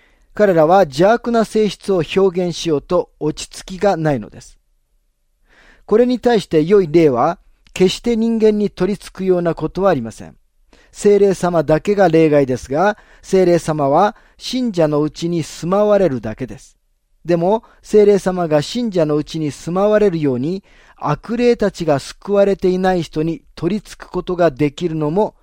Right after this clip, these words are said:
本当です。悪霊は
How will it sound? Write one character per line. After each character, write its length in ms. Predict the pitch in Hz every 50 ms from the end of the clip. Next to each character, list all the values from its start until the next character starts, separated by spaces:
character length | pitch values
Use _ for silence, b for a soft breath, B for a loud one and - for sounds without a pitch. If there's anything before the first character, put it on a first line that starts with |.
| _ _
本 240 | _ - 147 143 123
当 160 | - - 101
で 120 | - - -
す。 200 | - - _ _ _ _ _ _ _ _ _ _ _ _ _ _ _ _ _ _ _ _ _
悪 220 | - 143 147 - 170
霊 140 | 160 156 147
は 280 | 143 156 180 214 247